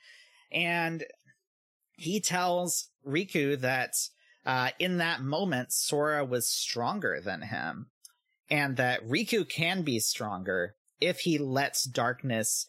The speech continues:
consume his heart. And Riku's like,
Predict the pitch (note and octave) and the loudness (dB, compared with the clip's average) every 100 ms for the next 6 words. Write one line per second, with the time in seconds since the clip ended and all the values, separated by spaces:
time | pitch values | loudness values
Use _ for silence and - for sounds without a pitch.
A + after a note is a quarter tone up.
0 | _ _ _ - - C3 - D3 B2+ A#2 | _ _ _ -10 -4 -2 0 0 -2 -2
1 | G#2 - G#2+ - - F3+ - - _ _ | -4 0 0 0 -2 -2 -4 -6 _ _
2 | _ _ - C3 B2+ D3 D3 C#3+ C3+ B2+ | _ _ -2 0 2 2 2 0 2 0
3 | A#2 | 0